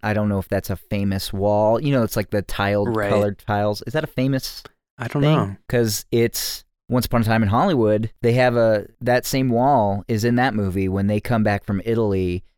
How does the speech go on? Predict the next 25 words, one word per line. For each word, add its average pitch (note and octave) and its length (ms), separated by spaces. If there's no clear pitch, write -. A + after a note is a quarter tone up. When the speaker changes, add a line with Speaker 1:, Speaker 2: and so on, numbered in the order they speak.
Speaker 1:
and G#2 120
it's - 120
like A2 120
a G#2+ 80
Speaker 2:
Ah. A#2 140
Speaker 1:
slow-mo A2+ 520
walking G#2+ 520
scene A2+ 420
of, F#2+ 280
of G2 540
Rick G#2+ 320
and G#2 80
his F#2+ 180
new G2+ 120
Italian G2 420
wife, G2 260
Speaker 2:
Yeah, A2+ 160
Speaker 1:
and C3 80
then C3 80
Speaker 2:
yeah. C3 80
Speaker 1:
Cliff A2 240
is G#2 100
pushing G#2+ 380
the G2 80
bags. F#2+ 540